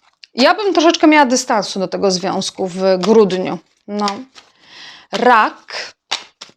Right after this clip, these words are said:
Wyjście z więzienia, z klatki.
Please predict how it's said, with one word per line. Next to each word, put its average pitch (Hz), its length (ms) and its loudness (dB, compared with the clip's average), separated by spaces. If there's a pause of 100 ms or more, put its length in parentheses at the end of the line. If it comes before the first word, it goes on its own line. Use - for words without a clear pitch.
(1400)
Wyjście 294 560 0
z 240 80 -2
więzienia, 254 720 2
z - 140 -10
klatki. 214 640 -2